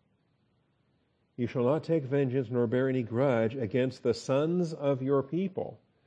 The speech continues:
but you shall love your neighbor as yourself. I am the Lord." So the desire to take vengeance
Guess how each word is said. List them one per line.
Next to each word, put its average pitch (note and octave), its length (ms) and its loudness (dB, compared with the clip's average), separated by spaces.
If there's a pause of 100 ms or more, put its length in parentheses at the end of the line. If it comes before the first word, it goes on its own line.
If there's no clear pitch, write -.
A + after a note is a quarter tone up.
(460)
but C3+ 120 2
you C3 160 2
shall A#2+ 300 2
love C#3+ 360 4
your D3 140 0
neighbor C#3 400 2
as A2+ 200 0
yourself. G#2+ 640 -4 (380)
I A2 120 -4
am G#2 220 -2
the G#2+ 100 -2
Lord." A2 420 -10 (720)
So C3+ 140 4
the A#2+ 100 4
desire C3 580 6
to - 80 0
take E3 200 2
vengeance B2+ 880 0